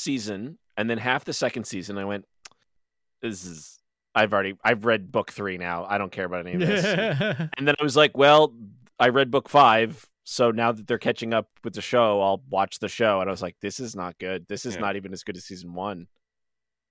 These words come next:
Speaker 2: Uh, as soon as, uh,
Speaker 1: Mm,
Speaker 2: as soon as
Speaker 1: so
Speaker 2: they
Speaker 1: great.
Speaker 2: started catching up to the books,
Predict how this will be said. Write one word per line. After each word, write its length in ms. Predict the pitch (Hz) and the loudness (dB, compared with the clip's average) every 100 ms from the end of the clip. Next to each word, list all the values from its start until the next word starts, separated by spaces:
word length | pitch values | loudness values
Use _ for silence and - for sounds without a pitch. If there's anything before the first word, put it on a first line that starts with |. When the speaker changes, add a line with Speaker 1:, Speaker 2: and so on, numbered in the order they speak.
| _ _ _ _ - | _ _ _ _ -10
Speaker 2:
Uh, 100 | 135 | -4
as 120 | 139 | -2
soon 180 | 190 185 | 0 0
as, 140 | 156 | 0
uh, 220 | 156 143 151 | 0 0 -2
Speaker 1:
Mm, 20 | |
Speaker 2:
as 120 | 147 | -2
soon 140 | 185 190 | -2 0
as 60 | |
Speaker 1:
so 20 | 170 | 0
Speaker 2:
they 100 | 165 | 0
Speaker 1:
great. 80 | |
Speaker 2:
started 300 | 170 156 147 | 0 0 -2
catching 260 | - 143 131 | -4 -4 -4
up 120 | 131 | -4
to 100 | 143 | -4
the 80 | 113 | -4
books, 600 | 101 117 117 - - - | -4 -4 -4 -6 -8 -12